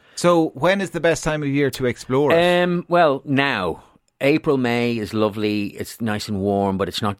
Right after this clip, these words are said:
Speaker 2: the, the summer heat. So once July and August come in, then your temperature's topping the upper thirties, even the low forties. And even though it's a dry heat,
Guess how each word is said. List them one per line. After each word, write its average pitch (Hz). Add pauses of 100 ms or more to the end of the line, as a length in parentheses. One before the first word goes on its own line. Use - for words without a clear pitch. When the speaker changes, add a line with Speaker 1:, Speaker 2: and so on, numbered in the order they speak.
(120)
Speaker 2:
the, 104
the -
summer 156
heat. 113
So -
once 139
July 117
and 101
August 95
come 92
in, 90
then 101
your 87 (380)
temperature's 107
topping -
the 92
upper 95
thirties, 92
even 95
the 87
low 92
forties. 123 (380)
And 117
even 135
though 120
it's 104
a 110
dry 104
heat, 101